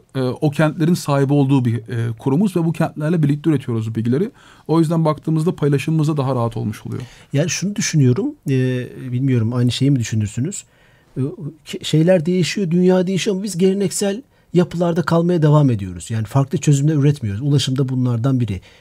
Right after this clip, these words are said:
Speaker 2: Belki işte seçimler bunlardan biri. Farklı, e, e, teknolojinin nimetlerinden faydalanıp farklı çözümleri düşünmek istemiyoruz. Halbuki o zaman da yaşanmaz hale geliyor. Ne diyorsunuz? Yüzde doksan beş otoparkta duruyor diyorsunuz bir arabanın.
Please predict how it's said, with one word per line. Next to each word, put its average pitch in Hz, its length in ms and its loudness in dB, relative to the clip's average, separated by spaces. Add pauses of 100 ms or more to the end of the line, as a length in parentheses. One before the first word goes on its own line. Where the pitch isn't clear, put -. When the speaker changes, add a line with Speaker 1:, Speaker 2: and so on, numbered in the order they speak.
(120)
Speaker 2:
Belki 147 240 2
işte 135 200 -2
seçimler 143 580 2
bunlardan 123 480 0
biri. 110 120 -2
Farklı, 151 520 -2 (500)
e, 120 60 -2
e, 120 400 -4
teknolojinin 139 600 2
nimetlerinden 135 580 2
faydalanıp 135 420 0
farklı 147 600 0
çözümleri 135 520 0 (240)
düşünmek 147 380 2
istemiyoruz. 143 680 -2 (320)
Halbuki 147 560 0 (360)
o 143 80 2
zaman 160 300 0
da 196 40 0
yaşanmaz 185 520 2
hale 147 200 4
geliyor. 117 300 0
Ne 170 100 4
diyorsunuz? 156 360 0
Yüzde 156 260 -2
doksan 156 320 0
beş 160 120 0
otoparkta 170 520 -2
duruyor 123 340 0
diyorsunuz 101 400 -4
bir 101 60 -4
arabanın. 92 340 -10